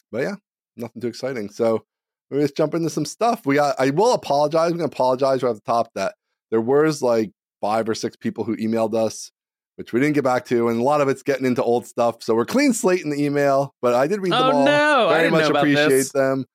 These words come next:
Speaker 2: Yeah, thanks
Speaker 1: Uh,
Speaker 2: for
Speaker 1: but
Speaker 2: emails.
Speaker 1: we're gonna
Speaker 2: Ian
Speaker 1: go
Speaker 2: is the reason
Speaker 1: forward.
Speaker 2: you didn't get one back. I just, I'm just finding out about it, so this is all on
Speaker 1: <laughs>
Speaker 2: Ian.
Speaker 1: Yes,
Speaker 2: Thanks
Speaker 1: it's
Speaker 2: for,
Speaker 1: all
Speaker 2: thanks
Speaker 1: new
Speaker 2: for your
Speaker 1: to him.
Speaker 2: emails. Yeah.
Speaker 1: Totally my fault.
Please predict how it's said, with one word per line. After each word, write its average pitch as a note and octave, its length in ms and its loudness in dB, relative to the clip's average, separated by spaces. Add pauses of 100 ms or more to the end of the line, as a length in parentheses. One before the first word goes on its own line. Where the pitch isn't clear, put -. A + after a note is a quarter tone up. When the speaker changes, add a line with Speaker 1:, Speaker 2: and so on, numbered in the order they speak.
(160)
Speaker 2:
Yeah, D#3+ 220 0
thanks A2+ 240 0
Speaker 1:
Uh, A2+ 60 4
Speaker 2:
for - 60 2
Speaker 1:
but F3 60 0
Speaker 2:
emails. D#3+ 800 0
Speaker 1:
we're E3+ 160 2
gonna D#3 140 2
Speaker 2:
Ian - 80 -
Speaker 1:
go C3 60 4
Speaker 2:
is - 60 -2
the D3 100 -2
reason A2 400 2
Speaker 1:
forward. A#2+ 160 -12
Speaker 2:
you C3 220 -4
didn't B2 300 -2
get B2 160 -2
one A2+ 220 -4
back. G2 280 -4
I B2 160 -2
just, B2 320 -2
I'm A#2 180 -4
just B2 320 -2
finding A#2 260 -2
out A2 180 -2
about A2+ 260 -2
it, A2 180 -2
so A2+ 120 -6
this A2 200 -6
is G#2+ 100 -10
all G2+ 220 -2
on F#2+ 120 -4
Speaker 1:
<laughs> - 60 -6
Speaker 2:
Ian. D#3+ 80 0
Speaker 1:
Yes, D#3+ 200 0
Speaker 2:
Thanks G#2+ 300 -2
Speaker 1:
it's - 20 -6
Speaker 2:
for, C3 100 -2
Speaker 1:
all C3+ 120 0
Speaker 2:
thanks C#3 200 2
Speaker 1:
new B2+ 60 0
Speaker 2:
for F3+ 60 2
your D#3+ 100 0
Speaker 1:
to D#3 60 -2
him. C3 100 -2
Speaker 2:
emails. G2+ 360 -4
Yeah. G#2+ 160 -2
Speaker 1:
Totally D3 260 2
my B2+ 180 0
fault. G2 300 -6